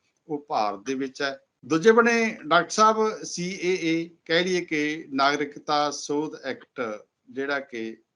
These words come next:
ਵੀਹ ਸੌ ਉੱਨੀ ਦੇ ਵਿੱਚ ਲਿਆਂਦਾ ਗਿਆ ਭਾਰਤ ਸਰਕਾਰ ਵੱਲੋਂ, ਮੋਦੀ ਸਰਕਾਰ ਵੱਲੋਂ, ਕੌਮੀ ਤੇ ਕੌਮਾਂਤਰੀ ਪੱਧਰ ਉੱਤੇ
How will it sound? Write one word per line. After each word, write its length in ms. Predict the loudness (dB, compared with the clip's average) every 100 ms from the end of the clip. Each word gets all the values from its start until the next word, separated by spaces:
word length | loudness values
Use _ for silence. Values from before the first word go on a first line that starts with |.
| -8
ਵੀਹ 160 | -6
ਸੌ 140 | -4 -6
ਉੱਨੀ 340 | -6 -4 -2
ਦੇ 140 | -2 -6
ਵਿੱਚ 340 | -8 -12 -20 _
ਲਿਆਂਦਾ 340 | -6 -6 -4 -4
ਗਿਆ 200 | -2 -4
ਭਾਰਤ 320 | -2 -4 -4
ਸਰਕਾਰ 420 | -8 -6 -4 -4
ਵੱਲੋਂ, 280 | -6 -8 -8
ਮੋਦੀ 340 | -8 -8 -10
ਸਰਕਾਰ 420 | -12 -12 -6 -6
ਵੱਲੋਂ, 340 | -6 -10 -12 -14 _ _ _ -20 -4
ਕੌਮੀ 480 | 0 2 2 -2 -6 _ -12
ਤੇ 100 | -10
ਕੌਮਾਂਤਰੀ 560 | -2 2 2 2 -6
ਪੱਧਰ 340 | -4 -4 -2 -2
ਉੱਤੇ 540 | -2 -2 0 0 -4